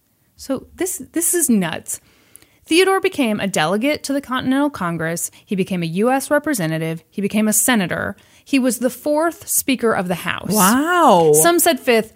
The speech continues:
Speaker 1: some said sixth. Who cares? He was the Speaker of the House.
Speaker 2: Yeah.
Speaker 1: He was an early one.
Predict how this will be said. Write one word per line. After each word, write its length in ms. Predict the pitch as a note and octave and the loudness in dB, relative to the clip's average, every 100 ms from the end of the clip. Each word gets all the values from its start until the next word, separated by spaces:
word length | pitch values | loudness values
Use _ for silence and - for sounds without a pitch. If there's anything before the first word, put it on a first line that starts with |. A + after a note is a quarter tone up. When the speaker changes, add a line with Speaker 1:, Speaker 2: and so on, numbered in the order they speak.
| - | -6
Speaker 1:
some 280 | - D4 | 0 2
said 240 | C4 B3 G#3+ | 2 0 0
sixth. 320 | F#3+ F3 - _ _ _ _ | -2 -4 -6 _ _ _ _
Who 180 | - F#4 | 0 0
cares? 520 | - A#3 G3+ F#3+ - - _ - | 4 6 6 2 -6 -18 _ -2
He 180 | D#4 | 2
was 160 | D4+ D#4 | 2 2
the 60 | D#4 | -2
Speaker 300 | - C4+ B3 | -2 0 2
of 60 | |
the 80 | A#3 | 4
House. 200 | G#3+ G3 | 2 4
Speaker 2:
Yeah. 80 | G3+ | 4
Speaker 1:
He 60 | |
was 120 | G#3 G3 | 4 2
an 80 | |
early 240 | F3 E3 E3 | -2 -4 -6
one. 300 | C#2 C2 | -8 -10